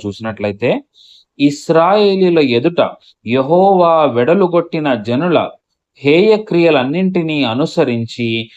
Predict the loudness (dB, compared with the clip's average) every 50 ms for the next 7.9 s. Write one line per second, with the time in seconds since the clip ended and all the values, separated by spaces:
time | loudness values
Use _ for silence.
0 | _ _ -4 -4 -2 -2 -2 -2 -2 -2 -2 0 0 0 0 0 0 -2 -2 -2
1 | -4 -2 -2 0 0 0 0 0 0 0 0 0 0 -2 0 -2 -4 -4 -6 -4
2 | -2 0 2 2 2 2 0 -2 -2 -4 -2 -2 -4 -2 -2 -2 -2 -2 0 0
3 | 0 0 0 0 0 0 0 -2 -4 -6 -8 -8 _ -6 -6 -6 -6 -6 -4 -2
4 | 0 2 0 0 0 -4 -10 _ _ _ -8 -6 -4 -4 -4 -4 -4 -4 -4 -6
5 | _ _ _ -6 -2 -2 -2 -2 -2 0 0 0 0 0 0 0 0 0 0 -2
6 | -2 -2 -2 -2 -2 -6 _ _ -2 -2 -2 -2 -2 -2 0 0 -2 -2 -4 -6
7 | -6 -4 -4 -4 -2 -2 -4 -6 -4 -2 -2 -2 0 -2 -2 -4 -6